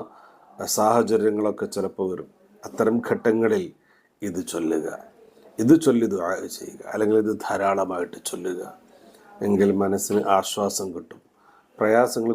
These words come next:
കുറേ കുറഞ്ഞു കിട്ടും. ഹബീബ് സല്ലല്ലാഹു അലൈഹി വസല്ലമ തങ്ങൾ വിഷമം വരുമ്പോൾ ഇതാണ് ചൊല്ലിയിരുന്നത്. ദുആ ഉൽ കർബ് എന്ന അധ്യായത്തിൽ ബഹുമാനപ്പെട്ട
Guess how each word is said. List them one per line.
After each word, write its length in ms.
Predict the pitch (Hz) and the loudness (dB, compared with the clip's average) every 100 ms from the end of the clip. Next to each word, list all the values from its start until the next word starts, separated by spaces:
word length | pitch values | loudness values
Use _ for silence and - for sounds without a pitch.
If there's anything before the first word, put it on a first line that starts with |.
| - | 0
കുറേ 180 | 110 113 117 - | 2 2 2 0
കുറഞ്ഞു 300 | 110 120 127 | 0 4 2
കിട്ടും. 260 | 117 98 - - _ - | 2 -2 -6 -14 _ -8
ഹബീബ് 340 | 113 104 107 104 - | -2 0 0 0 -2
സല്ലല്ലാഹു 400 | 104 104 104 101 | 0 2 2 2
അലൈഹി 140 | 101 101 | 2 0
വസല്ലമ 340 | 107 101 101 101 101 | -2 -4 -2 -4 -4
തങ്ങൾ 240 | 98 101 101 - - _ 95 | -4 -4 -4 -8 -20 _ -6
വിഷമം 360 | 98 104 104 101 | 0 0 2 2
വരുമ്പോൾ 360 | 95 95 95 90 - _ | 0 -2 -2 -4 -8 _
ഇതാണ് 320 | 92 95 92 87 | -4 -2 0 -2
ചൊല്ലിയിരുന്നത്. 580 | 90 90 90 - - - - - _ - | -2 0 -2 -2 -8 -10 -12 -20 _ -8
ദുആ 260 | 90 85 98 113 | 0 2 2 0
ഉൽ 100 | 110 107 - | -2 -2 2
കർബ് 420 | 123 113 110 127 123 - _ - | 4 2 2 2 0 -8 _ -12
എന്ന 120 | 101 101 | -6 -6
അധ്യായത്തിൽ 520 | 90 - 95 90 92 90 85 - - - - | -6 -6 -6 -6 -8 -8 -10 -16 -20 -16 -8
ബഹുമാനപ്പെട്ട 480 | 92 98 101 98 | -4 0 0 0